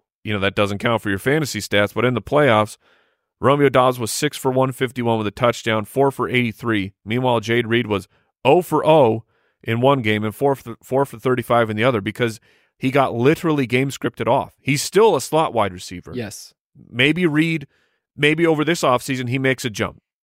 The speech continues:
Speaker 1: I'm not saying that's impossible, but this year he was a slot wide receiver,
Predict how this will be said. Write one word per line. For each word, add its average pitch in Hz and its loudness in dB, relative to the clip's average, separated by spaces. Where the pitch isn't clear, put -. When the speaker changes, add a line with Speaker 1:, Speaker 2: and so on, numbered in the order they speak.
Speaker 1:
I'm 160 2
not 170 2
saying 139 0
that's 123 -2
impossible, 107 -2
but 110 -2
this 170 2
year 151 2
he 147 -6
was 143 2
a 120 2
slot 139 0
wide 117 2
receiver, 98 -4